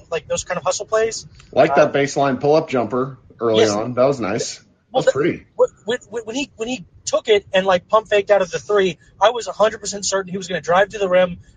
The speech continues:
Speaker 1: jump, and then throw it out
Speaker 2: It was
Speaker 1: of
Speaker 2: just a
Speaker 1: bounds.
Speaker 2: real casual
Speaker 1: That's
Speaker 2: play. It looked, it looked natural, looked smooth, it was good. And,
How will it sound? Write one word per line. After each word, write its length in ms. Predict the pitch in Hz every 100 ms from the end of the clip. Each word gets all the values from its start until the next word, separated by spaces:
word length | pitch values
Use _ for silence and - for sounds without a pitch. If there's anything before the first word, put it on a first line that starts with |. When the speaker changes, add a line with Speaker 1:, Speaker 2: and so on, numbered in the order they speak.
| -
Speaker 1:
jump, 300 | 160 196 196
and 100 | 180
then 100 | 165
throw 160 | 175 170
it 40 |
out 80 | 156
Speaker 2:
It 40 |
was 80 | 156
Speaker 1:
of 40 |
Speaker 2:
just 120 | 196 185
a 20 |
Speaker 1:
bounds. 160 | 151
Speaker 2:
real 180 | 160 180
casual 520 | 175 170 160 165 170
Speaker 1:
That's 120 | 160 -
Speaker 2:
play. 320 | 180 180 110
It 60 |
looked, 340 | 110 139 147 -
it 80 | 127
looked 240 | 143 131
natural, 560 | 127 131 147 160 156 147
looked 160 | 123
smooth, 460 | - 127 139 151 135
it 80 | 117
was 140 | 107
good. 460 | 139 160 117 95 135
And, 420 | 131 127 117